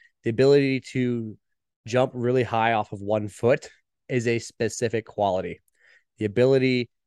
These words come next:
to throw a baseball is a specific quality. The ability to have certain types of change of direction is a specific quality. Those specific qualities don't get better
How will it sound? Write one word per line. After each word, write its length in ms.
to 360
throw 300
a 60
baseball 560
is 120
a 140
specific 600
quality. 600
The 120
ability 500
to 100
have 220
certain 260
types 260
of 80
change 360
of 40
direction 520
is 180
a 140
specific 800
quality. 680
Those 300
specific 500
qualities 720
don't 360
get 180
better 420